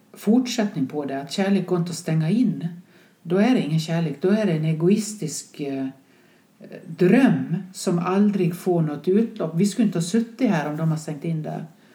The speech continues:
Utan verkligen stryka under, eh, man skulle kunna tänka att han, han hade bara skickat ut dem som i, i, eh, Matteus evangeliet, det här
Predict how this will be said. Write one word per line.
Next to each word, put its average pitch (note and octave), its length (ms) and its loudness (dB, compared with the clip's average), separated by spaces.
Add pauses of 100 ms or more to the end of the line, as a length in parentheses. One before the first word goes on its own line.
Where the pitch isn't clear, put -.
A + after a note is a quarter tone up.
(520)
Utan E3+ 400 2
verkligen G3 1000 2
stryka F3 400 -2
under, D#3+ 580 2 (640)
eh, - 220 -14 (420)
man G3 340 -2
skulle G#3+ 160 -2
kunna F3+ 160 2
tänka C4 380 2
att - 120 0
han, F3+ 220 -2
han G3 200 0
hade F#3 160 0
bara G3 120 2
skickat G3+ 340 0
ut E4 280 0
dem E3 120 0
som F3 240 0
i, E3+ 160 2
i, F3 440 0
eh, D#3 140 -2 (300)
Matteus B3 540 -2
evangeliet, D#3 540 -2
det D#3+ 80 -4
här D#3+ 260 -2